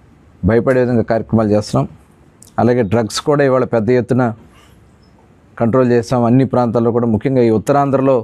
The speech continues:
గంజాయి, ఆ గంజా మీద కూడా ప్రత్యేక దృష్టి పెట్టి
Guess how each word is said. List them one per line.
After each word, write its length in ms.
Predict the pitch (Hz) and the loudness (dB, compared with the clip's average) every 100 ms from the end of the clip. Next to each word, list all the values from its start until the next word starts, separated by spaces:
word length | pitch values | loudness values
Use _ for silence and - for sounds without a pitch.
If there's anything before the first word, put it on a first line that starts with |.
| - - - - | -6 -20 -12 0
గంజాయి, 460 | 92 120 131 135 110 110 - - _ - - _ _ _ _ _ _ _ - | 2 4 4 2 0 -8 -20 -20 _ -20 -20 _ _ _ _ _ _ _ -4
ఆ 120 | 107 | 0
గంజా 360 | 107 127 139 | 2 2 2
మీద 160 | 139 139 | 2 2
కూడా 140 | 127 117 | 0 0
ప్రత్యేక 380 | 120 - 143 131 | -2 -2 -2 0
దృష్టి 280 | 117 - 120 | -2 0 0
పెట్టి 260 | 123 117 | 2 2